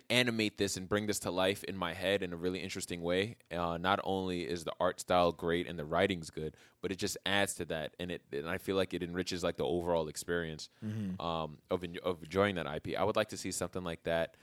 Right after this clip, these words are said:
Speaker 1: for, um, uh, Snowfall as well.
Speaker 2: Yeah.
Speaker 1: Uh, or, or, like, that, that, that premise, that idea
Speaker 2: I,
Speaker 1: as a graphic novel.
Speaker 2: now that you've mentioned it, I'm just like, yo, I would love to read, like, a black crime drama.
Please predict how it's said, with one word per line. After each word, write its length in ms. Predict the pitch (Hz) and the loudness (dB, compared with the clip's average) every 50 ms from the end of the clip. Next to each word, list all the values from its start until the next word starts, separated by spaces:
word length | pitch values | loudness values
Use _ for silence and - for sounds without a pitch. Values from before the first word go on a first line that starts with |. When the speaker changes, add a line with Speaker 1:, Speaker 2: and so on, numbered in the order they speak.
| - _ _ _ | -20 _ _ _
Speaker 1:
for, 760 | _ - - - 95 90 85 82 80 80 78 78 78 73 62 - _ - | _ -16 -6 0 2 2 2 2 2 0 0 -2 -4 -6 -8 -10 _ -12
um, 480 | - 78 78 73 69 71 69 64 64 62 55 53 64 - _ _ _ _ _ _ _ _ _ _ _ _ _ _ _ _ - | -10 -8 -8 -8 -8 -10 -10 -12 -16 -20 -20 -20 -20 -20 _ _ _ _ _ _ _ _ _ _ _ _ _ _ _ _ -4
uh, 240 | 85 85 78 62 64 | -2 0 0 0 -2
Snowfall 800 | - - - - 90 85 - - 85 80 78 73 71 73 - - _ _ - | -4 -4 0 2 2 2 2 2 2 4 4 2 0 -4 -8 -12 _ _ -8
as 200 | - 82 80 80 | -6 -6 -4 -2
well. 360 | 82 82 85 90 90 101 - _ _ - | 0 4 4 6 4 4 0 _ _ -10
Speaker 2:
Yeah. 180 | - 95 87 85 85 - _ - | -8 -6 -6 -8 -10 -14 _ 2
Speaker 1:
Uh, 280 | - 90 92 87 85 80 - | 6 8 8 8 8 8 10
or, 260 | - 143 170 175 175 - | 12 12 12 12 10 8
or, 300 | 151 190 202 202 196 151 | 10 10 10 10 10 10
like, 220 | 127 190 190 190 - _ _ - | 10 8 8 8 6 _ _ 6
that, 280 | 156 - 165 - - - | 10 10 10 10 10 8
that, 220 | 208 214 - - | 8 8 8 6
that 200 | 196 196 - - | 4 4 4 2
premise, 320 | - 214 196 180 151 120 - | 2 2 2 4 2 0 4
that 220 | - 147 - - | 4 4 6 6
idea 760 | - 143 143 139 113 98 110 131 143 139 135 127 123 120 113 | 8 8 6 6 4 2 2 4 6 6 6 8 8 6 8
Speaker 2:
I, 280 | 110 127 139 156 139 - - - | 8 8 8 8 6 4 6 8
Speaker 1:
as 220 | 127 135 127 123 | 8 8 8 6
a 40 | 120 | 4
graphic 360 | - 123 110 104 - - - | 2 2 2 2 0 -4 -8
novel. 160 | 101 98 92 | -6 -2 2
Speaker 2:
now 140 | 131 151 170 | 4 6 6
that 180 | 185 175 - - | 6 4 2 0
you've 80 | 139 113 | -4 -2
mentioned 380 | 107 107 113 117 - - 95 | 0 0 0 0 -2 -6 -6
it, 100 | 98 - | -6 -6
I'm 100 | 90 120 | -6 -6
just 200 | 123 127 - - | -6 -6 -6 -6
like, 120 | 107 98 95 | -6 -4 0
yo, 160 | 101 101 90 | 0 2 4
I 40 | 107 | 4
would 180 | 131 135 127 | 4 4 4
love 380 | 104 98 98 101 107 104 95 - | 2 0 0 2 2 2 0 -2
to 140 | - - 98 | -8 -8 -8
read, 400 | 95 95 98 95 90 90 82 92 | -6 -4 -4 -2 -4 -6 -6 -8
like, 380 | 85 85 90 85 76 - - - _ _ _ _ _ _ _ _ - | -8 -6 -6 -6 -8 -10 -14 -20 _ _ _ _ _ _ _ _ -4
a 60 | 98 | -4
black 460 | 92 85 - 90 87 92 90 85 - | -4 -4 -4 0 2 2 2 2 -2
crime 400 | - - - 95 90 87 85 82 | -6 -4 -2 0 0 0 -2 -4
drama. 400 | 80 85 85 71 69 62 67 - | -6 -8 -8 -8 -8 -10 -12 -16